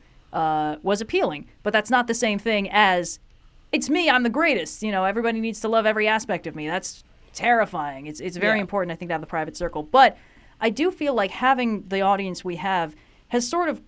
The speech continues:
Speaker 1: quietly removed something I used to stress about, and it's hard to notice that because, you know, the absence of a thing is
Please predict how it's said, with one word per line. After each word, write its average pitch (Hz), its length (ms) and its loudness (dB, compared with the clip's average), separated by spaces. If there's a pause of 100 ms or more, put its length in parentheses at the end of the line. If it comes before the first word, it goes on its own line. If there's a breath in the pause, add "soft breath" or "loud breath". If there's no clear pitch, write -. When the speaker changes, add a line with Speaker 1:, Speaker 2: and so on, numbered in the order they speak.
(220)
Speaker 1:
quietly 226 960 -2
removed 190 720 -4
something 240 340 -4
I 233 80 0
used 233 300 -6
to 226 60 -6
stress 196 320 -2
about, 247 340 2
and 202 100 -4
it's 185 100 -6
hard 226 200 0
to 190 40 -6
notice 185 280 -4
that 202 160 0
because, 165 320 -8
you 175 60 -8
know, 151 80 -8
the 151 100 -8
absence 160 380 -6
of 165 80 -14
a - 20 -14
thing 175 300 -6
is 139 260 -14